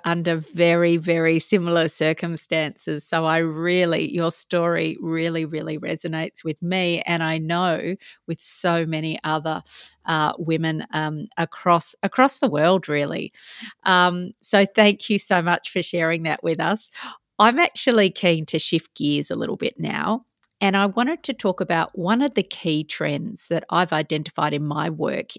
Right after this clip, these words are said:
is that, uh, working mothers are placing an increasingly high value on their time.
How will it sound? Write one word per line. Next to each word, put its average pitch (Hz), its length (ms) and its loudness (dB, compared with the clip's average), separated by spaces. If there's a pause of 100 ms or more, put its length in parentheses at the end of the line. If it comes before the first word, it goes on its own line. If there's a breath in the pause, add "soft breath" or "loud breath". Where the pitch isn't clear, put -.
is 175 320 0
that, 170 240 -2 (180)
uh, 180 60 0
working 208 440 2
mothers 151 360 0
are - 40 -2
placing 156 560 -4 (380 loud breath)
an 214 140 2
increasingly 233 840 0
high 156 440 -2
value 151 680 0 (100)
on 151 260 -4
their 147 200 -4
time. - 720 -6